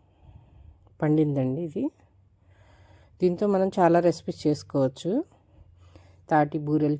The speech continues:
చేసుకోవచ్చు, తాటి రొట్టె చేసుకోవచ్చు, తాటి గారెలు చేసుకోవచ్చు. గోదావరి స్పెషల్ తాటి గారెలండి, చాలా బాగుంటాయి. తాటి బూరెలు, తాటి రొట్టెలు, వాటినే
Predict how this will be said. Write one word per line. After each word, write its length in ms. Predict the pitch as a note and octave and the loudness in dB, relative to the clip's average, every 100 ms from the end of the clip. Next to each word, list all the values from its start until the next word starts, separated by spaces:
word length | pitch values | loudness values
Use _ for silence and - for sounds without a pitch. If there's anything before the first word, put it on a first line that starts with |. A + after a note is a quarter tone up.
| D3+ | -2
చేసుకోవచ్చు, 840 | C#3+ - - C#3 C#3+ - C#3+ C#3+ | -4 -6 -6 -4 -6 -8 -4 -4
తాటి 360 | D3 C#3+ C#3+ | 0 -2 0
రొట్టె 320 | D3+ C#3 C#3 D3+ | -4 -4 -6 -4
చేసుకోవచ్చు, 760 | D#3 D3+ - D3+ C3+ C3+ - C#3+ | -2 -2 -6 -8 -8 -8 -10 -8
తాటి 400 | C#3 D3 C#3 C#3+ C#3+ | -4 -2 -4 -6 -4
గారెలు 320 | C#3 C#3 D#3 D#3 | -2 0 -2 -2
చేసుకోవచ్చు. 840 | D3+ D3 - C#3 C3+ - C#3 D#3 - _ _ _ _ _ _ _ | -4 -4 -6 -6 -6 -6 -6 -6 -12 _ _ _ _ _ _ _
గోదావరి 460 | D3+ E3 E3 E3 E3 | 4 4 4 2 0
స్పెషల్ 440 | - D#3 - D#3+ D#3+ | -4 -6 -4 -6 -2
తాటి 340 | C#3+ C#3 - | 0 0 -2
గారెలండి, 600 | C#3 C#3 C3 B2+ B2 D3+ - _ - | -2 -2 -4 -6 -6 -8 -10 _ -6
చాలా 200 | D#3 C3+ | -2 0
బాగుంటాయి. 760 | C#3+ C#3+ C3+ C3+ C3+ B2+ F3 D#4 _ _ _ _ _ _ _ _ _ _ _ _ _ _ _ _ _ _ _ | -2 -2 -2 -4 -6 -4 -4 -6 _ _ _ _ _ _ _ _ _ _ _ _ _ _ _ _ _ _ _
తాటి 260 | - C3+ C#3 | -4 -4 -4
బూరెలు, 460 | C#3 C#3 C3+ B2 C3+ | -4 -4 -4 -6 -8
తాటి 340 | C3+ C#3 C3+ | -4 -4 -4
రొట్టెలు, 640 | C#3 C3+ - C#3 C3 C#3+ B3 _ _ _ - | -4 -6 -4 -6 -4 -6 -10 _ _ _ -2
వాటినే 480 | D#3+ D#3+ D#3+ F3+ | 2 2 0 -2